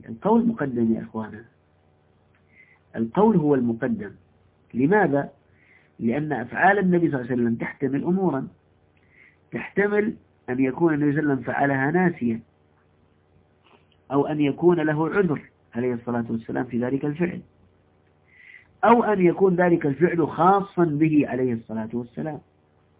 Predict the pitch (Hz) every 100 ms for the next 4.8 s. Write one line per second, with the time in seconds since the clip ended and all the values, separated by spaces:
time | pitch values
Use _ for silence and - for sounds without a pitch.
0 | _ _ _ _ _ _ _ _ _ _
1 | _ - - - - - - 131 165 160
2 | - 143 135 147 208 208 160 151 143 131
3 | 139 165 190 175 147 135 127 120 _ _
4 | _ - 131 113 127 117 110